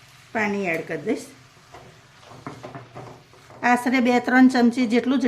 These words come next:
રેડ્યું છે, વધારે નહીં રેડ્યું. અને તમારે વધારે પણ નહીં રેડવાનું.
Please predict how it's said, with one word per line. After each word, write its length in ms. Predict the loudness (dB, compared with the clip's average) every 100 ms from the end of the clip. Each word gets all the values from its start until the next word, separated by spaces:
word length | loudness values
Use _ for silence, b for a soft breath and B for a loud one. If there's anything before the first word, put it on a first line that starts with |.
| 0
રેડ્યું 260 | 0 0 -2
છે, 80 | -4 -2
વધારે 300 | 0 0 0
નહીં 220 | 0 0 -2
રેડ્યું. 280 | -2 -2 -4 -10 -20 -20 _ _ -20 -20 _ _ -20 -20 -6
અને 140 | -2 0 0
તમારે 260 | 0 2 4
વધારે 300 | 4 4 4
પણ 160 | 4 4
નહીં 140 | 2 -4
રેડવાનું. 380 | -4 -2 -4